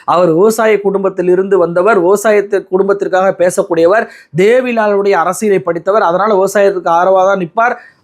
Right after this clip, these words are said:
அதற்காக தான் இந்த மோடி, அமித்ஷா அவருடைய பதவியை ராஜினாமா பண்ண வச்சிருக்கிறாங்க அப்படின்னு சொல்லி அவர் ராஜினாமா பண்ணும்போதே தன்னுடைய எக்ஸ் பக்கத்துல எழுதியவர்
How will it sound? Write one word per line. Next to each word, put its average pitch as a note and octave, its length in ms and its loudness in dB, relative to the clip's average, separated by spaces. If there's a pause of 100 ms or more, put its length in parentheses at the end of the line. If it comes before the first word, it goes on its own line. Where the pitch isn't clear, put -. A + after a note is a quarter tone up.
அதற்காக G#3 560 -2
தான் C4 200 0
இந்த G#3+ 180 0
மோடி, G#3 280 2
அமித்ஷா F#3 300 -4
அவருடைய E3+ 280 0 (100)
பதவியை F#3+ 420 2
ராஜினாமா F#3 460 -2
பண்ண E3+ 180 -8
வச்சிருக்கிறாங்க E3+ 540 -6
அப்படின்னு D#3+ 280 -10
சொல்லி C#3+ 300 -4 (500)
அவர் E3+ 280 0
ராஜினாமா A3 520 0
பண்ணும்போதே F#3 640 -2
தன்னுடைய F3 300 0
எக்ஸ் - 180 -12
பக்கத்துல F#3 340 -2
எழுதியவர் E3+ 380 2